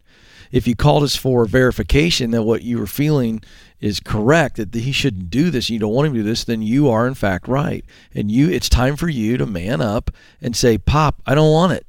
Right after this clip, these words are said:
I'm not gonna take it. And here's the reason why. Thank you. I'm very grateful.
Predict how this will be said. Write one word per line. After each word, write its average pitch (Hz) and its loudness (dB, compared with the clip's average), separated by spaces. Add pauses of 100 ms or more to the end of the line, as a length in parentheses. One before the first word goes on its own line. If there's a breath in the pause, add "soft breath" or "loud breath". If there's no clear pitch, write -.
(100)
I'm 117 -4
not 139 2
gonna 131 -4
take 156 2
it. - -10
And 98 -12
here's 139 2
the 151 0
reason 139 0
why. 120 -2
Thank 135 -2
you. 78 -8
I'm 98 -6
very 135 2
grateful. 95 -4